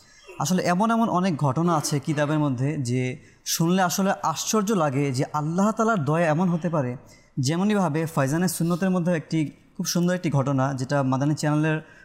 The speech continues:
মধ্যেও অনেকবার বলা হয়েছে, যে দুই নেক-, দুই ভাই ছিলেন, একজন বদকার, একজন নেককার।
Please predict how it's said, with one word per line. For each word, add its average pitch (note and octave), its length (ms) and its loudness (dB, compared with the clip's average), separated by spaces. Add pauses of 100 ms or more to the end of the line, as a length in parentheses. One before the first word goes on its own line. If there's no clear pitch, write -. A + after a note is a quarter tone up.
(120)
মধ্যেও D#3 260 2
অনেকবার D3+ 340 0
বলা C3+ 240 2
হয়েছে, C3+ 360 -2 (600)
যে C3+ 240 0
দুই D#3 280 0
নেক-, D#3 460 0
দুই F3+ 200 0
ভাই C#3 260 0
ছিলেন, D3 400 -2 (200)
একজন F3 440 0
বদকার, D3+ 440 0
একজন C3+ 240 -2
নেককার। B2+ 400 0